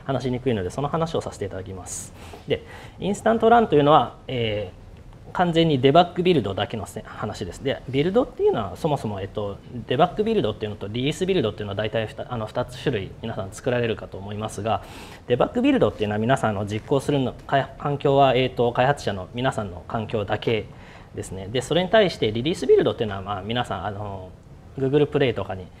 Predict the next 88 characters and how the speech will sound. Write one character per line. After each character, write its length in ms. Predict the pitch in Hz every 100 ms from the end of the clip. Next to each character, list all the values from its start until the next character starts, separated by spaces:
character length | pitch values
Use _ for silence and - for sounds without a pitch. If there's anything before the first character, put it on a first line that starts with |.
| - -
ア 80 | -
プ 100 | 131
リ 80 |
ケ 120 | 123 123
ー 20 |
シ 80 | 95
ョ 20 |
ン 40 |
ア 20 |
ッ 20 | 98
プ 100 | 127
ロ 100 | 120
ー 20 |
ド 100 | 90
す 140 | -
る。 80 | - - -
そ 80 | -
の 100 | 175
時 420 | 190 180 110 87 - -
に 220 | 113 107
実 140 | 101 104
行 180 | 117
さ 120 | 110 117
れ 100 | 117
る 60 |
環 180 | 120 113
境 120 | 123
は 80 | 120
も 120 | 113
う 40 | 104
本 140 | 107
当 60 | 107
に、 140 | 104
あ 100 | 110
の、 120 | 104
ユ 160 | 113 135
ー 40 |
ザ 100 | 135
ー 20 |
の 120 | 131 127
皆 180 | 127
さ 80 | 123
ん 40 | 98
の 80 |
環 160 | 95 95
境。 140 | - - -
ど 100 | 127
こ 100 | 156
に、 220 | 147 - 104
ど 120 | 123
こ 100 | 165
に 220 | 165 156
持 100 | 139
っ 80 | 139
て 80 | 151
行 80 | 147
っ 40 |
て 80 | 117
も、 160 | 95 87
そ 120 | 117
の 80 | 110
サ 140 | -
ポ 140 | -
ー 20 | 147
ト 80 |
さ-、 180 | - 156
対 200 | 143 156
象 140 | - 98
の 80 |
環 160 | 110 120
境 100 | 135
な 100 | 160
ら 140 | 101 - - - - 120
実 80 |
行 140 | - 135
で 100 | 131
き 80 | 117
な 100 | 95
き 60 |
ゃ 20 |
い 40 | 98
け 100 | 107
な 60 |
い 40 | 107
も 120 | 101
の 80 | 92
だ 80 |
と。 120 | 78